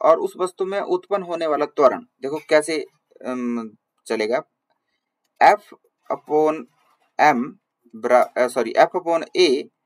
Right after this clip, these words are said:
बराबर है m, यानी जो ये द्रव्यमान है, ये त्वरण के व्युत्क्रमानुपाती होता है। बल जितना ज्यादा, ए, sorry, मास जितना ज्यादा बढ़ेगा,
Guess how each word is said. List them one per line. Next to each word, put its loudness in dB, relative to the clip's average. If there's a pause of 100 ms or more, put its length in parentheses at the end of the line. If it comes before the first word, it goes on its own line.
(300)
बराबर 4
है -4
m, 2 (580)
यानी 0
जो -6
ये -4
द्रव्यमान 2
है, -6 (120)
ये -4 (200)
त्वरण 2
के 0
व्युत्क्रमानुपाती 0
होता -8
है। -14 (1040)
बल 6
जितना -2
ज्यादा, 2
ए, 0
sorry, -2
मास 6
जितना -6
ज्यादा 0
बढ़ेगा, 2